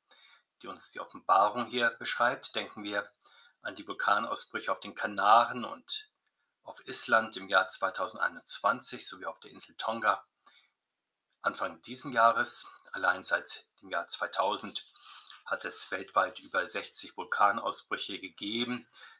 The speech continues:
Das sind im Schnitt drei pro Jahr. Auf das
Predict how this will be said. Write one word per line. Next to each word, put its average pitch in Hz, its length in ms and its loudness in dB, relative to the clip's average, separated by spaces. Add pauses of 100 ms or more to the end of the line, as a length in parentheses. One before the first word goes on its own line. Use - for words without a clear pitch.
(120)
Das - 160 -2
sind - 180 -10
im - 80 -16
Schnitt - 480 -8 (180)
drei 90 300 -6
pro 95 260 -10
Jahr. 92 420 -4 (2500)
Auf - 160 -12
das - 340 8